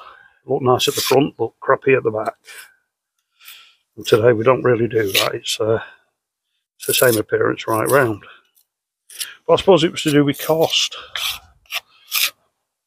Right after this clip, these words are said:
especially on the old terraced houses, because the, the Accrington stock brick or the stock brick had been more expensive. Now you take this building,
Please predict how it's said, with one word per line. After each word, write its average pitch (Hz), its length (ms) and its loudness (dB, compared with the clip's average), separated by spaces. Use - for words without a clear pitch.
especially 139 380 -2
on 123 80 4
the 120 60 2
old 127 160 4
terraced 139 400 0
houses, 101 460 -6
because - 300 -6
the, 117 200 -2
the 135 80 0
Accrington 131 380 0
stock - 340 2
brick 104 360 -4
or 120 60 -4
the 113 80 -6
stock 113 240 -2
brick 110 360 -2
had 104 100 -8
been 117 180 -2
more 113 320 6
expensive. - 760 -2
Now - 80 2
you 113 140 2
take - 200 2
this - 160 0
building, 101 480 0